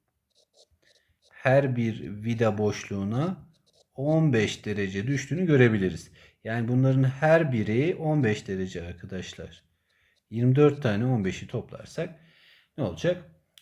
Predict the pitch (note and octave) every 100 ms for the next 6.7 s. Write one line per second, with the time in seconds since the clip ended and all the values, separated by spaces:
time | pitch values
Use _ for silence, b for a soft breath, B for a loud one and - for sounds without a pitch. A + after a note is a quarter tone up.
0 | _ D3+ C3+ C#3 F#3+ E3+ - C3+ B2+ A#2+
1 | G2+ G2 - E2+ D2 - _ _ _ F#3
2 | F3+ A2 F2+ G#2 E3+ - b b b F#3+
3 | G#3 G3+ F#3 F#3 F#3 F3+ F3+ F#3 F3 E3
4 | F3 E3 C#3 A#2 A2+ E3 F#3+ F3 F#3 F#3
5 | F3 E3+ E3 - F3+ - D#3 F3+ - D3+
6 | D3 D3 - D3 D3+ D#3+ D#3+